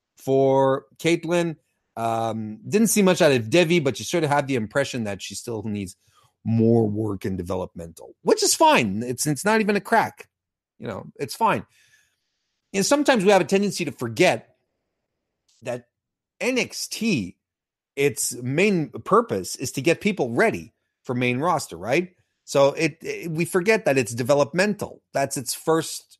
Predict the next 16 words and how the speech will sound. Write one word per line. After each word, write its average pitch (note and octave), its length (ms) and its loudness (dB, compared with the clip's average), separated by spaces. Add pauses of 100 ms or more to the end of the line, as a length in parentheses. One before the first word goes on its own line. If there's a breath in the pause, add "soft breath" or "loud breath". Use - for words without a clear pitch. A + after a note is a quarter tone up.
(120)
uh, A#2 920 -2
that's B2 260 -8
its A#2+ 100 -12
first, - 380 -6
it's, A#2+ 200 -8
its B2 200 -6
first C#3 360 0 (300)
purpose. - 720 0 (1040)
Uh, A2 380 -8
and A#2 360 -6
we - 300 -6
tend A#3+ 320 2
to F4+ 80 4
forget A2+ 380 0
that C#3 260 0
because, A2+ 720 0